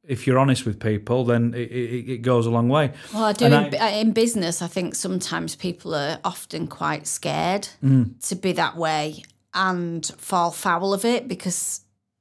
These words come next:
Speaker 2: comes when you need to ask for help, when you need
Speaker 1: Yeah.
Speaker 2: some support. You know, if you can be a bit more like that, I think it does
Speaker 1: I
Speaker 2: actually
Speaker 1: think,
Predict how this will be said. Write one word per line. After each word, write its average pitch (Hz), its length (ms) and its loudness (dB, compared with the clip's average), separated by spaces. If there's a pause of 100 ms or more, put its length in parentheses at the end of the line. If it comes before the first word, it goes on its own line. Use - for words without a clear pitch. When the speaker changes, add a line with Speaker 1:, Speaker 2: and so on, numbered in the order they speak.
(300)
Speaker 2:
comes 202 240 -2
when 185 140 0
you 180 80 2
need 170 200 -4
to - 100 -8
ask - 160 -8
for 143 60 -6
help, 240 500 -6
when 180 120 0
you 175 80 0
need 165 140 -4
Speaker 1:
Yeah. 311 160 2
Speaker 2:
some 120 200 -4
support. 214 680 0
You 208 100 -2
know, 175 140 -2
if 170 160 -4
you 180 80 -4
can 185 320 -2 (320)
be 220 100 2
a 214 60 2
bit 214 180 0
more 180 220 2
like 180 400 0
that, 156 200 -4
I 170 60 -6
think 190 260 -8
it - 100 -10
does 180 200 -6
Speaker 1:
I 165 60 -2
Speaker 2:
actually 247 140 -2 (180)
Speaker 1:
think, - 20 2